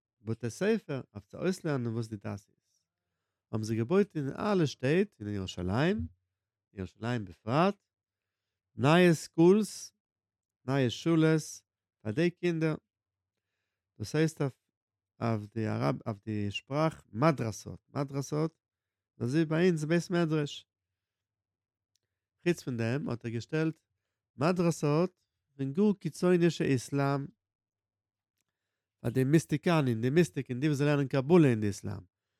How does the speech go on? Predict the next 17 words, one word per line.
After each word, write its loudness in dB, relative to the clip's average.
זיי 2
הייסן 2
צופים. 2
די -6
צופים 2
שטאנען 0
פון -6
מצרים, 0
און -10
כידוע, 0
אז, -2
אז 0
די -12
געווען 0
ראשונים 4
אין 2
מצרים, 4